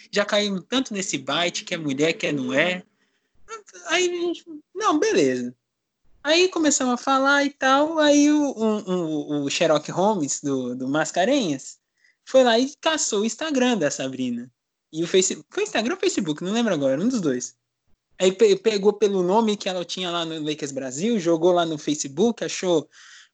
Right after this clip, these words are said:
achou o nome, achou o nome completo, data de nascimento, tipo sanguíneo, sic, R G, C P F, comprou uma casa no nome dela.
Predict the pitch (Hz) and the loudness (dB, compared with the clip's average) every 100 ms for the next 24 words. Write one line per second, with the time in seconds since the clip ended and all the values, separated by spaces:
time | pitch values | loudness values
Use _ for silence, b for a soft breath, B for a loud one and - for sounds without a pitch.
0 | 151 147 151 - 180 147 139 202 240 196 | -6 0 0 0 0 0 2 4 2 0
1 | 160 180 180 180 175 165 151 - 190 226 | -4 -4 -4 -6 -6 -8 -10 -4 -2 -2
2 | - 151 143 175 175 165 160 151 147 147 | -6 -6 -2 -2 -4 -6 -6 -6 -6 -4
3 | 208 208 - - 247 - - 135 139 220 | -4 -4 -8 -6 -6 -6 -6 -6 -2 -2
4 | 220 156 - - 123 - 151 143 131 190 | 0 -2 -2 -4 -4 0 0 0 0 -2
5 | - 160 147 151 196 202 180 180 175 202 | -4 -10 -10 -2 -2 -2 -4 -6 0 0
6 | 170 151 180 175 160 160 151 139 156 190 | 0 -4 -4 -4 -4 -4 -4 -4 -4 -4